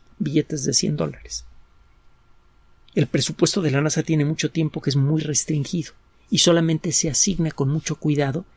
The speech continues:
a misiones que tengan un gran valor. Esta misión tiene el doble valor científico, nos va a permitir entender mucho mejor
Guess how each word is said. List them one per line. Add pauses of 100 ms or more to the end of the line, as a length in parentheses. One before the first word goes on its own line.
(160)
a
misiones
que
tengan
un
gran
valor. (380)
Esta
misión (440)
tiene (300)
el
doble
valor (120)
científico, (1120)
nos
va
a
permitir
entender
mucho
mejor